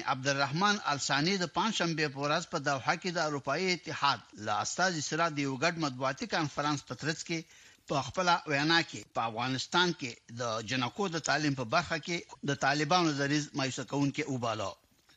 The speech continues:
د الجزیرې تلویزیوني شبکې د ریپورت له مخې آل ثانی وویل چې د طالبانو د مشرانو لپاره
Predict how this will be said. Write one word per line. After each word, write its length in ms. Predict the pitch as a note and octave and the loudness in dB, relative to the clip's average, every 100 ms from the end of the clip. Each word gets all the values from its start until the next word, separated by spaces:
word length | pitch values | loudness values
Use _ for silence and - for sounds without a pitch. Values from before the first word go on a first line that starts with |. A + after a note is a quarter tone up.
| C#3+ | -2
د 20 | C#3+ | 0
الجزیرې 640 | C#3 C#3+ B2+ D3 E3+ D#3+ | 2 0 0 2 0 0
تلویزیوني 460 | D3 C#3 C3 E3 - | -2 0 0 0 0
شبکې 340 | D3+ C3+ - D3 | 0 0 0 0
د 80 | C#3 | 0
ریپورت 240 | C3 D3+ B2+ | 0 -2 0
له 80 | B2+ | 0
مخې 220 | F#3 A#3+ F#3 | 0 0 -2
آل 80 | D3+ - | 0 0
ثانی 200 | C#3+ D#3 | 2 2
وویل 260 | E3+ G3 G#3 - - | 0 -2 -6 -18 -12
چې 80 | - | -4
د 80 | C#3+ D3+ | -2 2
طالبانو 500 | D3+ D3+ D#3+ F3 C#3 | 2 2 2 4 2
د 80 | C3 C3 | 0 -2
مشرانو 460 | B2+ E3 E3 D3 C#3 | 0 0 2 2 0
لپاره 320 | D#3 D#3+ | 2 2